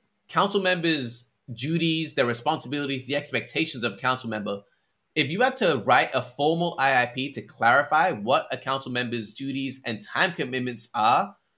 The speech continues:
what would be included in that I I P? What do you personally, as the founder, expect from a council member?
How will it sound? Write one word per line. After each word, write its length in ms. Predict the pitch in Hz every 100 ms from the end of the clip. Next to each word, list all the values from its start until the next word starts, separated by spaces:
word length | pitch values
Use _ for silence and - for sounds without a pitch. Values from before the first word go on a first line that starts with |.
| _ -
what 140 | 185
would 140 | 240
be 120 | 220 202
included 320 | - 175 165
in 60 | 135
that 200 | 123 117
I 200 | 120 117
I 20 |
P? 300 | 143 117 98
What 180 | 175 202
do 80 | 208
you 380 | 127 147 175 170 -
personally, 640 | 156 165 131 110 110 110
as 200 | 117 104
the 60 | 107
founder, 560 | - 156 147 110 110 - _ _ _ _ _ _ -
expect 480 | - - - 151 -
from 160 | 131
a 60 | 110
council 320 | 107 101 98
member? 260 | 90 -